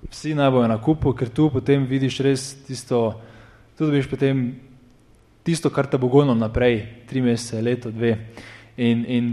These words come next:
bolj, ko razumeš te insajte, bolj, ko jih znaš zgnesti v nekaj zanimivega, boljše bo. Em, torej, kaj dobimo iz teh samih intervjujev, so pa ti insajti oziroma dognanja, bomo to po slovensko poimenovali. Em,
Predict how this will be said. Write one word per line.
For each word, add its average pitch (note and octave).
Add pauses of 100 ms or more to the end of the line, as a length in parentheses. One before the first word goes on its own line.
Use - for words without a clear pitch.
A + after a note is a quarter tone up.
(140)
bolj, D#3
ko C3+
razumeš C3
te D3
insajte, C#3
bolj, B2+
ko C3+
jih A#2+
znaš B2+ (960)
zgnesti C3 (340)
v A#2+
nekaj C3
zanimivega, B2
boljše A#2+
bo. G#2+ (960)
Em, B2 (160)
torej, D3
kaj D3+
dobimo C3+
iz B2+
teh C3+
samih C3
intervjujev, B2+
so -
pa A#2+
ti C3
insajti B2+
oziroma A#2
dognanja, A#2+ (380)
bomo A#2
to B2
po B2+
slovensko C3
poimenovali. A#2+ (680)
Em, A#2+